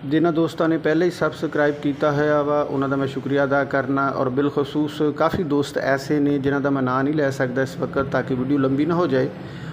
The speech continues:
ਉਹ ਹਰ ਵਕਤ ਮੇਰੇ ਨਾਲ ਰਹਿੰਦੇ ਨੇ, ਮੇਰੀ ਹਰ ਵੀਡੀਓ ਨੂੰ ਵੇਖਦੇ ਨੇ, ਮੇਰੀ ਹਰ ਵੀਡੀਓ ਦੇ ਉੱਤੇ ਕਮੈਂਟਸ ਵੀ ਕਰਦੇ ਨੇ। ਉਹਨਾਂ ਸਾਰੇ ਦੋਸਤਾਂ ਦਾ ਮੈਂ ਸ਼ੁਕਰੀਆ ਅਦਾ ਕਰਦਾ ਵਾਂ। ਔਰ ਜਿਹੜੇ ਦੋਸਤ ਮੇਰੇ ਚੈਨਲ 'ਤੇ ਪਹਿਲੀ ਦਫਾ ਆਏ ਨੇ, ਪਹਿਲੀ ਦਫਾ ਵੀਡੀਓ ਦੇਖ ਰਹੇ ਨੇ, ਉਹਨਾਂ ਵਾਸਤੇ ਗੁਜ਼ਾਰਿਸ਼ ਇਹ ਆ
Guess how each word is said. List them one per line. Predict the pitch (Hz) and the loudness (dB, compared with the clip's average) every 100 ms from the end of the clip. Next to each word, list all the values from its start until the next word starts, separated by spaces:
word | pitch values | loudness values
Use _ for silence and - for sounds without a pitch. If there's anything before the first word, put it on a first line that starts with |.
| - - | -8 0
ਉਹ | 190 | 4
ਹਰ | 170 | 6
ਵਕਤ | 180 185 190 | 4 2 0
ਮੇਰੇ | 185 180 | 2 4
ਨਾਲ | 160 151 | 4 2
ਰਹਿੰਦੇ | 160 170 170 | 2 0 2
ਨੇ, | 170 170 | 2 2
ਮੇਰੀ | 170 151 143 | 2 2 2
ਹਰ | 143 147 | 2 0
ਵੀਡੀਓ | 147 147 | 2 2
ਨੂੰ | 143 | 2
ਵੇਖਦੇ | 127 147 - 160 | 2 0 0 0
ਨੇ, | 156 156 | 2 2
ਮੇਰੀ | 151 143 143 131 | 2 2 2 0
ਹਰ | 147 139 | 0 0
ਵੀਡੀਓ | 135 131 139 | 0 0 0
ਦੇ | 131 | 0
ਉੱਤੇ | 127 127 | -2 -2
ਕਮੈਂਟਸ | 131 165 170 180 | 0 0 0 -2
ਵੀ | 165 | 0
ਕਰਦੇ | 160 151 147 151 | 2 2 2 2
ਨੇ। | 156 151 - - - - - | 2 0 -4 -12 -12 -8 0
ਉਹਨਾਂ | 160 151 | 2 4
ਸਾਰੇ | 151 151 175 | 4 2 2
ਦੋਸਤਾਂ | 151 147 139 147 143 | 0 -2 0 0 0
ਦਾ | 139 | 0
ਮੈਂ | 135 139 | 2 0
ਸ਼ੁਕਰੀਆ | 143 135 143 147 | -2 -2 0 2
ਅਦਾ | 147 143 | 2 0
ਕਰਦਾ | 147 139 139 | 0 0 0
ਵਾਂ। | 143 147 | 0 0
ਔਰ | 131 139 | 0 0
ਜਿਹੜੇ | 135 170 190 | 2 2 4
ਦੋਸਤ | 185 185 | 2 0
ਮੇਰੇ | 185 175 170 | 0 2 2
ਚੈਨਲ | 170 160 170 | 2 2 2
'ਤੇ | 160 | 2
ਪਹਿਲੀ | 160 165 | 2 2
ਦਫਾ | 170 165 165 | 2 2 2
ਆਏ | 170 | 2
ਨੇ, | 175 | 2
ਪਹਿਲੀ | 170 131 | 2 2
ਦਫਾ | 127 127 139 | 2 2 2
ਵੀਡੀਓ | 143 143 | 2 2
ਦੇਖ | 156 160 151 | 2 2 2
ਰਹੇ | 165 | 2
ਨੇ, | 165 | 2
ਉਹਨਾਂ | 165 151 143 | 2 2 2
ਵਾਸਤੇ | 135 131 143 | 0 0 0
ਗੁਜ਼ਾਰਿਸ਼ | 131 131 131 - | 4 4 4 2
ਇਹ | 131 | 2
ਆ | 135 | 2